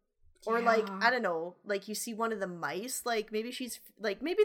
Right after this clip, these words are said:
Speaker 1: the mice is, like, kind of like her mom at the circus and, like, has cared for her.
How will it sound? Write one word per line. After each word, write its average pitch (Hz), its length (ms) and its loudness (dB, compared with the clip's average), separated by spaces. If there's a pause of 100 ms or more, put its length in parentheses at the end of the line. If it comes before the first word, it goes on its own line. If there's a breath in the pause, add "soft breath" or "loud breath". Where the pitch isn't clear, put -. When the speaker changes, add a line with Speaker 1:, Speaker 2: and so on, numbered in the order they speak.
Speaker 1:
the 415 80 0
mice 392 380 4
is, 349 160 -6
like, 311 260 0
kind 311 260 0
of 311 80 -8
like 294 200 0
her 277 200 -2
mom 226 400 0
at 233 140 -4
the 247 80 -8
circus 277 680 -4
and, 190 160 -6
like, 170 240 -8
has 180 160 -10
cared 208 400 -10
for 302 180 -8
her. 320 320 2